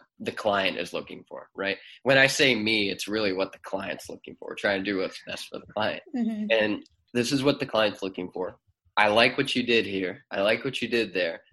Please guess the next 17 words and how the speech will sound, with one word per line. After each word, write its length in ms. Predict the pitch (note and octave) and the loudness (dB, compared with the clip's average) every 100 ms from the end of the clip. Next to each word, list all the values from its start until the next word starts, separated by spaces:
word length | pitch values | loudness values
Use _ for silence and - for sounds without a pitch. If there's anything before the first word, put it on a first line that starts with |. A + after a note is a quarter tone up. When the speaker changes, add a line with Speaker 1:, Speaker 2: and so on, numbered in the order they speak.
| _ | _
Speaker 1:
But 340 | C#3+ C3+ A#2 - - _ - | 4 6 4 2 -10 _ -8
for 120 | G#2+ | 0
whatever 340 | G#2+ C3 B2 | 4 4 4
reason, 320 | A2 G2+ G#2 - | 0 -2 -4 -4
it's 160 | A2 - | -2 0
just 180 | B2 | 0
not 160 | B2+ G#2+ | 2 0
meeting 300 | A2 A2 G#2+ | 0 -2 -2
the 80 | G2+ | -4
expectations 680 | G2+ - F#2+ G2 G#2 G2+ | -4 -6 -6 -4 -4 -6
of 100 | G2+ | -4
this 160 | F#2 F#2 | -4 -4
particular 520 | - F2+ F#2+ F2+ F#2 | -6 -6 -6 -4 -6
client. 320 | E2 F#2 G2 - | -4 -4 -4 -8
Maybe 460 | F#2+ G2+ A2+ C3+ B2+ | -4 -2 0 0 0
it 100 | F#2+ | 0
will 400 | A2 A#2 E3 | 2 4 2